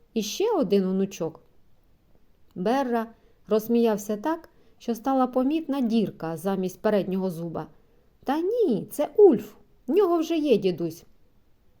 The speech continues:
"Нільс", представився старий і потис мені руку. Потім він показав нам свою кімнату, фотографію тітоньки з величезними очима в капелюсі, золотий годинник,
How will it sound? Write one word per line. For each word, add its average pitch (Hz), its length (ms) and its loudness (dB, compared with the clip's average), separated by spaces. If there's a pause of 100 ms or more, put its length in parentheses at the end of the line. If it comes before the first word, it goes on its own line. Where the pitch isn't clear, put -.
"Нільс", 190 500 -4 (520)
представився 190 760 -4
старий 254 540 -4 (200)
і 196 80 -2
потис 240 520 -4
мені 175 320 -4
руку. 160 420 -8 (1500)
Потім 359 460 2
він 254 200 0
показав 254 520 0
нам 247 200 0
свою 226 360 2
кімнату, 247 680 -4 (480)
фотографію 226 680 -2
тітоньки 254 640 -2
з 220 60 -4
величезними 214 720 2
очима 208 460 0
в 202 100 -6
капелюсі, 185 680 -4 (680)
золотий 208 440 0
годинник, 254 760 -2